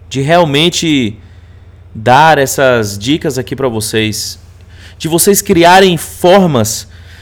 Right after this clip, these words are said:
de se unirem aos seus clientes de forma pessoal e não profissional. Como que você pode envolvê-los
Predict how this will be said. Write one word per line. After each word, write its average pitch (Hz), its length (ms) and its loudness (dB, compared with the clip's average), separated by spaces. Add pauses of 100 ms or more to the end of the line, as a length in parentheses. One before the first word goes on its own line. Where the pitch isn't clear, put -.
(140)
de 185 280 -2
se 214 200 0
unirem 190 600 2
aos 147 180 0
seus 170 220 -2
clientes 139 800 -6
de 147 180 -4
forma 185 480 0
pessoal 180 720 2
e 165 40 -2
não 175 180 -2
profissional. 127 840 -4 (720)
Como 233 300 2
que - 100 -8
você 190 240 -2
pode 175 380 0
envolvê-los 156 1000 -4